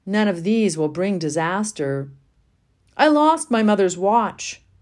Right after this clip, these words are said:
And look, my last or next to last of three loved houses went. The art of losing isn't hard to master. I lost two cities, lovely ones,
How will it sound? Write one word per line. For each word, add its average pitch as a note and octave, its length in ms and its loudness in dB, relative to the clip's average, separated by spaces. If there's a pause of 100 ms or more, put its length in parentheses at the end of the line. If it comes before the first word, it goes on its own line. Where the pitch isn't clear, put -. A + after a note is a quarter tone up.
(140)
And E4+ 200 4
look, G4+ 500 2 (400)
my C4+ 140 4
last D4+ 500 4
or B3+ 300 4 (220)
next D4+ 400 0
to G#3+ 100 2
last G3 380 2
of F#3 80 -10
three B3+ 260 -4
loved A#3+ 300 2
houses A#3 500 -2
went. E3+ 380 -6 (760)
The G#3+ 160 2
art G3+ 160 4
of E3 80 -4
losing F#3 440 0
isn't F#3 300 -2
hard E3 320 0
to E3 60 -8
master. D3 680 -6 (960)
I A#3+ 80 4
lost C#4 420 2
two C4+ 220 0
cities, G3+ 560 0
lovely G3+ 400 2
ones, D#3+ 500 -4